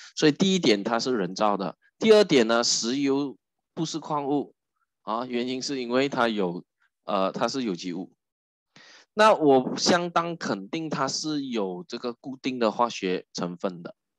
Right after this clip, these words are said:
至于是不是晶体的结构就不晓得，呃，晶体结构好像，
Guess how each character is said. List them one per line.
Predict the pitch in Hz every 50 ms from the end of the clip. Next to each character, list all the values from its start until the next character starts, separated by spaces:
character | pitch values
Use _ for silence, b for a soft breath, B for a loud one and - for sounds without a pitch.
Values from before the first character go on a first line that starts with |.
| _ _ _ _ _ _ b b b b b b b b b _
至 | - - 285
于 | 226 170 185
是 | 202 226 220
不 | 208 220 220
是 | 220 214
晶 | 208 - 165 156 151
体 | 139 117 107
的 | 95 107 110
结 | 110 - 101 104 113
构 | 127 147 143 135
就 | 131 143
不 | 147 143
晓 | 135 117 87 87
得， | 85 90 85 87 87 - _ _ _ _ _ _
呃， | - - 55 58 60 - - -
晶 | - - 202 214
体 | 185 - 123 101
结 | - - - 113 117
构 | 127 - - - 170 160 160
好 | 156 139 113 92
像， | 95 - - 160 156 147 147 143 143 143